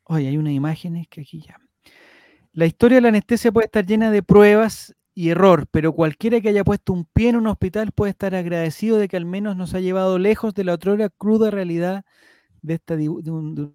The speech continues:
una pintura que nos ponen aquí que están estirándole las piernas, una cosa así, yo no sé, no sé. Eh, mira, tengo lo último aquí. En mil ochocientos cuarenta y ocho, los cirujanos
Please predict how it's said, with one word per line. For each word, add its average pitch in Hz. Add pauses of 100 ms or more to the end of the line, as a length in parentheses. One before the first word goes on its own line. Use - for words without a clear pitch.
(160)
una 143
pintura 135
que 131
nos 131
ponen 131
aquí 131
que 127
están 131
estirándole 131
las 131 (100)
piernas, 127
una 131
cosa -
así, - (100)
yo 135
no 135
sé, - (260)
no -
sé. - (1200)
Eh, 151 (180)
mira, 143
tengo 175
lo 170
último 156
aquí. 135 (100)
En 170
mil 254
ochocientos 240
cuarenta 185
y 165
ocho, 160 (920)
los 156
cirujanos 185